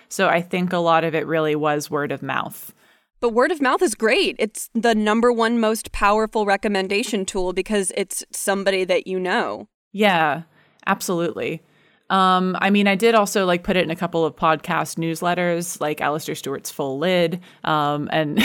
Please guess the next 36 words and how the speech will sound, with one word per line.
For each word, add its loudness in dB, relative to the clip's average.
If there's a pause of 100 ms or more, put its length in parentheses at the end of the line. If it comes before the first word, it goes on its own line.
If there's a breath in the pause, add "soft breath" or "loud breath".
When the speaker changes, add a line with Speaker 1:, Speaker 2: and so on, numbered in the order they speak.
Speaker 1:
<laughs> - (140)
now 6
a 4
year 0
later, 0
we 0
have 0
Alistair -2
Stewart -6
on -8
the -10
show, 2
so -6
that's 0
fun. -2 (100)
He -2
puts -4
out 6
a 2
tweet, 0
like, -2
every 2
Wednesday, 2
I 2
think, 0
looking -2
for -8
people -6
to -8
add -2
things -6
to -6
his -8
weekly -8
newsletter, 2
and, -2